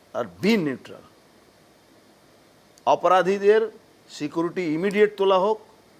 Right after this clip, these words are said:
অপরাধীরা পুলিশ সিকিউরিটি নিয়ে থাকবে, আর ওই সিকিউরিটি দিয়ে ভয় পাইয়ে লোককে চমকাবে, বাড়ি থেকে বেরোতে দেবে না, পোস্টার ছিঁড়ে দিচ্ছে। একজন তৃণমূলের নেতা ইলেক-, ইলেকশন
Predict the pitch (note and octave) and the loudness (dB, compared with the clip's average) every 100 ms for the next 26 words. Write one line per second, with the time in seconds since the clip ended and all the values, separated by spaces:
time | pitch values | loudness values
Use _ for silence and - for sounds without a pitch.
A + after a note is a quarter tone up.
0 | _ _ _ _ _ _ _ _ _ _ | _ _ _ _ _ _ _ _ _ _
1 | - D3+ G3+ G3+ G3 G#3 G3+ E3+ G#3 F#3+ | -2 2 2 2 2 2 2 -2 -6 -6
2 | F#3+ E3 F3+ G3+ F3+ F3+ F3 D#3+ F3+ G3+ | -8 -8 -6 -6 -4 -4 -2 -4 0 4
3 | A#3 A#3 - - _ - C4 - - E3 | 4 2 -12 -20 _ 0 0 -2 -6 0
4 | G3+ G#3 F#3+ G3+ F3+ G3+ F#3 G3+ F3+ - | 0 0 -4 -6 -8 -6 0 0 0 0
5 | F#3 G3+ G3 F#3+ G3 E3 F3+ F#3+ - E3+ | 2 2 0 0 0 -2 -2 -4 -6 -4
6 | C#3+ - - _ - F3+ G#3+ G#3+ F3+ D3+ | -6 -10 -20 _ -2 0 2 2 0 -2
7 | D3 - _ - D#3+ F#3+ F#3 F#3+ F#3 F3 | -8 -16 _ -2 2 2 0 -2 0 2
8 | A3 A#3 G3 E3 C#3 C3+ - - _ _ | 2 4 2 0 -2 -8 -14 -20 _ _
9 | F3+ E3 A#3 A3 A3 G3+ E3+ C#3+ - C#3 | 0 2 0 0 2 0 0 -4 -4 -6
10 | - - _ _ _ _ _ _ _ _ | -6 -14 _ _ _ _ _ _ _ _
11 | _ _ D#3+ F3+ G3 B3 G3+ G#3 A3 A#3+ | _ _ 0 0 2 0 0 0 2 4
12 | B3+ B3+ A3+ A3 A3+ G#3 G3+ A3 G3+ G#3 | 6 6 4 0 2 4 2 2 4 2
13 | - G3+ G#3 - B3 A#3+ | 2 0 0 0 -2 -2